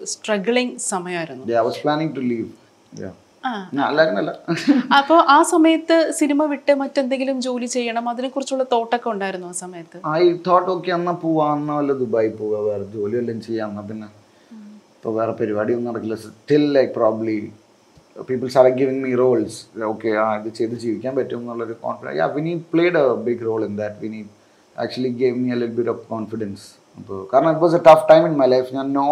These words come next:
Speaker 2: പറഞ്ഞിട്ട്, no is a powerful word. It makes you sit at home. അപ്പോൾ നമ്മൾ no പറഞ്ഞതുകൊണ്ട്, um, I got almost six, seven months to sit at home till Vineet came to narrate, uh, Jacob.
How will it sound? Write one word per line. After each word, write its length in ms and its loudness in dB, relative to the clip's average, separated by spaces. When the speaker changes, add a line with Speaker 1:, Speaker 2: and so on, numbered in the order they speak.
Speaker 2:
പറഞ്ഞിട്ട്, 420 6
no 160 4
is 100 0
a 120 -2
powerful 340 6
word. 220 2
It 100 -6
makes 180 0
you 100 -6
sit 200 0
at 220 -2
home. 180 -6
അപ്പോൾ 280 -4
നമ്മൾ 200 -2
no 220 -2
പറഞ്ഞതുകൊണ്ട്, 540 0
um, 320 2
I 180 6
got 300 8
almost 400 0
six, 220 -6
seven 220 -4
months 260 -8
to 120 -6
sit 200 -8
at 120 -4
home 260 -6
till 180 -2
Vineet 320 -4
came 280 -6
to 120 -4
narrate, 520 -6
uh, 260 -8
Jacob. 320 -8